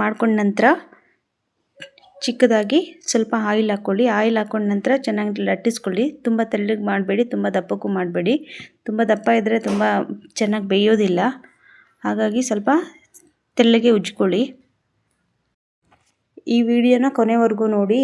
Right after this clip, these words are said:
ಯಾರ್ಯಾರು ಸಬ್ಸ್ಕ್ರೈಬ್ ಮಾಡ್ಕೊಂಡಿದ್ದೀರಾ ಅವ್ರಿಗೆಲ್ಲರಿಗೂ ಧನ್ಯವಾದಗಳು. ಮತ್ತು ಯಾರ್ಯಾರು ಸಬ್ಸ್ಕ್ರೈಬ್ ಮಾಡ್ಕೊಂಡಿಲ್ವೋ ಅವರೆಲ್ಲ ಇವಾಗಲೇ ಸಬ್ಸ್ಕ್ರೈಬ್ ಮಾಡ್ಕೊಳ್ಳಿ. ಪೂರಿಗೆ ಸಾಗು ಹೇಗೆ ಮಾಡೋದು ಅಂತ ಮತ್ತೊಂದು ವಿಡಿಯೋದಲ್ಲಿ ಹಾಕಿದ್ದೀನಿ, ನನ್ನ ಚಾನಲಲ್ಲಿ ಹೋಗಿ ಚೆಕ್ ಮಾಡ್ಕೊಳ್ಳಿ.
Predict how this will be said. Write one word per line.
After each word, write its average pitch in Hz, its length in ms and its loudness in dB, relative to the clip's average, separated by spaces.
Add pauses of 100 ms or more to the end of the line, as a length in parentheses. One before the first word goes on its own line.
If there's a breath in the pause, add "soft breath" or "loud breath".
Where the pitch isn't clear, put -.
ಯಾರ್ಯಾರು 240 360 4
ಸಬ್ಸ್ಕ್ರೈಬ್ 233 460 2
ಮಾಡ್ಕೊಂಡಿದ್ದೀರಾ 220 580 2
ಅವ್ರಿಗೆಲ್ಲರಿಗೂ 214 580 4 (100)
ಧನ್ಯವಾದಗಳು. 196 680 2 (360 loud breath)
ಮತ್ತು 254 240 4
ಯಾರ್ಯಾರು 233 320 2
ಸಬ್ಸ್ಕ್ರೈಬ್ 233 460 0
ಮಾಡ್ಕೊಂಡಿಲ್ವೋ 220 640 2
ಅವರೆಲ್ಲ 202 360 2
ಇವಾಗಲೇ 202 360 -2
ಸಬ್ಸ್ಕ್ರೈಬ್ 202 460 -2
ಮಾಡ್ಕೊಳ್ಳಿ. 185 400 -2 (1500 loud breath)
ಪೂರಿಗೆ 269 460 6
ಸಾಗು 226 280 4 (100)
ಹೇಗೆ 220 260 4
ಮಾಡೋದು 202 400 0
ಅಂತ 196 120 -2 (140)
ಮತ್ತೊಂದು 226 380 0
ವಿಡಿಯೋದಲ್ಲಿ 196 420 2
ಹಾಕಿದ್ದೀನಿ, 185 420 -4 (200)
ನನ್ನ 202 200 0
ಚಾನಲಲ್ಲಿ 214 520 0 (100)
ಹೋಗಿ 190 240 -4 (160)
ಚೆಕ್ 196 240 -10
ಮಾಡ್ಕೊಳ್ಳಿ. 190 380 -2